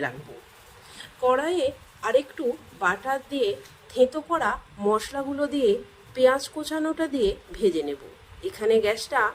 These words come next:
মিডিয়ামে রাখব। তারপর বেটে রাখা আদা, রসুন আর টমেটোমের পেস্টটা দিয়ে লঙ্কা গুঁড়ো, একটু হলুদ গুঁড়ো,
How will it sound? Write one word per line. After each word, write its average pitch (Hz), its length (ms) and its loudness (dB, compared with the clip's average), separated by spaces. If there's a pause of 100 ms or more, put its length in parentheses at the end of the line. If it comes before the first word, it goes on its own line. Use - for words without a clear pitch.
(180)
মিডিয়ামে 208 500 4 (300)
রাখব। - 280 -4 (840)
তারপর 285 440 2 (440)
বেটে 240 320 8
রাখা 294 320 -2 (580)
আদা, 233 240 2
রসুন 269 400 -2 (840)
আর 214 80 4 (120)
টমেটোমের 254 600 2 (260)
পেস্টটা 254 420 4 (320)
দিয়ে 247 200 4 (420)
লঙ্কা 208 420 2
গুঁড়ো, 269 200 2 (400)
একটু 226 240 0 (100)
হলুদ 220 360 -2
গুঁড়ো, 269 200 2